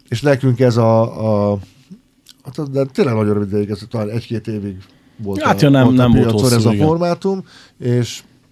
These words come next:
Speaker 1: hát mondhatom, hogy nekünk volt, van egy ilyen, most már nincs, mert elfogyott, de a Hammer jó voltából volt egy ilyen kiadványunk, aminek az egyik oldalán volt ez a, a kislemez válogatás, tehát azokból a dalokból,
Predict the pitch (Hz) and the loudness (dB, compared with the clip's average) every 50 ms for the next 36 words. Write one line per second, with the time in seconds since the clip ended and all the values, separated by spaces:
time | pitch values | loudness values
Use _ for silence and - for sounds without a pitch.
0 | _ _ _ _ - 139 143 170 170 135 123 98 127 110 - 131 123 131 123 127 | _ _ _ _ -18 -12 -6 -2 0 0 0 0 -2 -4 -2 -2 0 0 0 0
1 | 123 131 131 127 123 120 110 101 92 - 113 110 98 92 87 92 101 101 98 98 | 0 0 -2 -2 0 0 0 -2 -2 -4 -4 -4 -4 -4 -6 -6 -4 -4 -4 -6
2 | 101 - - 113 107 107 - 117 113 120 123 110 - - 107 107 113 113 107 - | -8 -12 -10 -8 -8 -6 -4 -2 0 0 0 0 0 -2 -2 0 0 0 0 -2
3 | - 104 107 117 117 117 - - 139 131 123 - - - 131 110 - - 113 113 | -2 -2 -2 -2 -4 -4 -6 -10 -10 -12 -12 -12 -16 -20 -18 -14 -8 -2 0 2
4 | 113 117 120 127 123 120 117 110 110 104 107 113 113 113 117 113 - 120 113 113 | 2 2 2 2 2 2 2 2 2 2 4 4 4 4 4 4 2 2 2 2
5 | 117 117 123 117 110 101 - 104 98 107 110 107 104 - - 123 120 120 110 113 | 4 4 4 4 4 2 0 -2 -2 0 -2 -2 -2 -2 -2 0 0 0 0 -2
6 | 120 120 127 139 151 165 170 165 - _ - - - - _ - 127 127 131 127 | -2 -2 0 0 0 0 -2 -2 -6 _ -20 -20 -20 -10 _ 0 2 4 4 4
7 | 131 131 143 139 131 123 120 123 123 127 113 120 117 113 110 113 113 113 113 101 | 2 2 2 2 2 0 0 2 2 2 4 2 2 2 2 2 2 0 0 0
8 | - 113 101 107 107 104 104 107 107 - 107 113 104 101 101 101 101 101 113 139 | 0 -2 0 0 0 2 2 0 0 -2 -4 -4 -2 0 0 0 -2 -4 -6 -10
9 | - _ - - 127 123 117 - 143 143 139 147 151 156 139 - - 170 185 175 | -16 _ -6 -2 0 0 0 0 -2 -2 0 0 -2 -4 -4 -8 -12 -16 -16 -18
10 | - - - 147 - - - - 117 113 120 127 135 135 139 147 151 151 143 - | -20 -20 -20 -20 -20 -16 -12 -10 -6 -4 -2 -2 -2 -2 -2 -2 -4 -4 -4 -4
11 | 151 151 151 - 120 107 - 113 113 117 143 147 151 147 151 151 151 156 156 151 | -4 -4 -6 -6 -8 -10 -8 -6 -6 -6 -6 -6 -6 -6 -6 -6 -6 -4 -4 -4
12 | 156 156 151 156 165 165 160 | -4 -4 -4 -2 -2 -2 -4